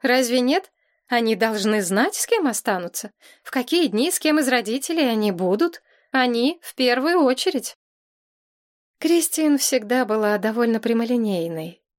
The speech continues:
Это была одна из тех вещей, которые Ребекке действительно в ней нравились.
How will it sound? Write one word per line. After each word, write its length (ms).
Это 260
была 360
одна 280
из 180
тех 260
вещей, 460
которые 600
Ребекке 580
действительно 800
в 60
ней 180
нравились. 760